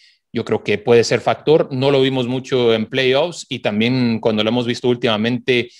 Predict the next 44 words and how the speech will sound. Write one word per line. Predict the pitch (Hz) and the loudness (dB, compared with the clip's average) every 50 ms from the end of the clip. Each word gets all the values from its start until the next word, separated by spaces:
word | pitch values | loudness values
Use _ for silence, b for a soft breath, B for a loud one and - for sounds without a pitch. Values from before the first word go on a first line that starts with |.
| B B B | B B B
entra | 120 123 131 127 135 131 120 110 | -4 -2 -2 0 0 0 2 2
lanzando | 104 101 101 101 101 101 - - 127 123 113 | 2 0 -2 -2 -4 -4 -4 -4 -2 -2 -2
la | 107 - | -2 -2
curva, | - 135 123 101 98 92 | -2 -2 -2 -2 -2 -4
¿no? | 92 104 | -4 -2
Yo | 110 107 | -2 -2
creo | - 113 - | -4 -6 -8
que | - 98 98 95 B B B B - | -6 -6 -6 -6 B B B B -10
ese | - - 123 120 | -6 -4 -2 -2
es | 117 | -2
el | 113 104 | -2 -4
lanzamiento | 101 104 - 101 98 104 104 117 113 123 - - - | -4 -6 -6 -8 -6 -4 -4 -4 -4 -6 -10 -10 -8
que | - 95 92 90 90 98 101 110 | -8 -6 -6 -4 -6 -6 -4 -4
él | 113 113 107 | -2 0 0
va | 113 | 2
a | 110 | 0
utilizar. | 110 107 - 113 107 110 107 - 143 147 156 151 131 113 | 0 0 -2 -4 -4 -4 -2 0 2 2 2 2 0 0
Eh, | 107 101 98 95 - | -2 -2 -4 -4 -4
creo | 117 117 - | -4 -4 -2
que | 117 107 101 95 92 95 - - 113 | -2 -2 -2 -2 -4 -4 -6 -8 -8
en | 104 107 | -4 -2
una | 120 123 117 | 0 0 0
de | 107 104 | 0 0
las | 98 92 - | -2 -4 -8
salidas | - 104 113 123 113 110 | -6 -4 -2 -2 -2 -2
el | 107 | -4
año | 117 117 - | -4 -4 -4
pasado | - - - 120 113 113 113 | -6 -8 -4 -2 -2 -2 -2
tiró | - 98 95 107 117 117 113 110 104 101 95 90 - | -4 -4 -2 2 2 4 4 4 2 0 -2 -4 -6
catorce, | - 95 - - 117 131 123 - 107 | -10 -10 -6 -4 -4 -4 -4 -6 -12
quince | - - 120 120 117 - 120 104 101 95 95 98 - _ _ 117 127 - | -10 -8 -8 -8 -4 -2 0 0 0 0 -2 -4 -8 _ _ -20 -16 -8
curvas | - 131 127 123 113 - - | -4 -2 0 0 0 -2 -2
consecutivas, | 110 101 - 113 - - 104 - - 127 139 147 143 147 143 - B B B B B B | -6 -6 -8 -10 -10 -12 -10 -6 -2 0 2 2 2 2 0 -4 B B B B B B
no | B 110 117 | B -4 -2
utilizó | 113 123 113 107 101 - 131 | -2 0 0 -2 0 0 0
la | 120 113 107 | 2 2 2
recta | 107 120 120 117 - 127 | 2 0 -2 0 -2 -2
a | 113 - | -4 -4
pesar | 113 - - 120 120 | -6 -4 -4 -4 -4
de | 120 | -4
que | - 104 | -8 -8
tiene | - 120 135 131 117 | -6 -4 -2 -2 0
buena | 107 113 113 104 | 0 0 -2 -2
recta. | 98 101 107 113 - - 139 135 - - | -2 -4 -4 -6 -4 -4 -4 -4 -6 -10